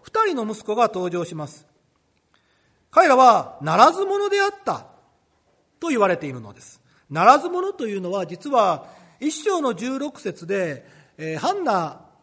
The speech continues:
が慎みのない女と言っているところがあるのですが、それと実は同じ言葉なんです。ハンナというのは、自分は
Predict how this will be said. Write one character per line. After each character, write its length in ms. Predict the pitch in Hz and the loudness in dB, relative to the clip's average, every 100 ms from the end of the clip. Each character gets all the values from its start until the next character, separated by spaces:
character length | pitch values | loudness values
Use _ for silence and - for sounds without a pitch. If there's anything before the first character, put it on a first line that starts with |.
| 190 | -8
が 500 | 247 233 156 - - _ _ _ | -2 0 -2 -6 -20 _ _ _
慎 480 | 240 240 415 415 427 | -16 -4 -4 -2 -4
み 100 | 415 | -4
の 140 | 415 | -2
な 180 | 415 392 | -2 0
い 100 | 285 | 0
女 420 | 226 240 226 156 127 - | 0 -2 -2 -4 -6 -8
と 80 | 202 | -6
言 80 | |
っ 40 | 190 | -6
て 180 | - 190 | -6 -4
い 100 | 180 | -4
る 100 | 175 | -6
と 80 | 180 | -10
こ 80 | |
ろ 80 | 170 | -10
が 100 | 139 | -10
あ 40 | 135 | -12
る 80 | |
の 80 | 135 | -14
で 120 | 113 | -16
す 120 | 113 196 | -14 -2
が、 340 | 226 170 - | -2 -2 -6
そ 120 | - | -4
れ 80 | 392 | -4
と 100 | 370 | -2
実 220 | 240 208 | -6 -6
は 120 | 226 170 | -4 -2
同 120 | 170 | -4
じ 100 | 208 | -6
言 120 | 320 | -10
葉 160 | 359 285 | -6 -4
な 100 | 156 | -6
ん 60 | |
で 60 | 113 | -10
す。 140 | - _ _ _ _ _ _ _ _ | -20 _ _ _ _ _ _ _ _
ハ 100 | - | -4
ン 140 | 480 508 | -4 -2
ナ 100 | 392 | -4
と 100 | 247 | -4
い 60 | |
う 20 | 226 | -4
の 100 | 226 | 6
は、 500 | 247 196 135 - - | 6 6 2 -12 -16
自 180 | 180 240 | -10 -8
分 240 | 302 311 | -8 -4
は 440 | 339 269 147 - | 0 0 0 -8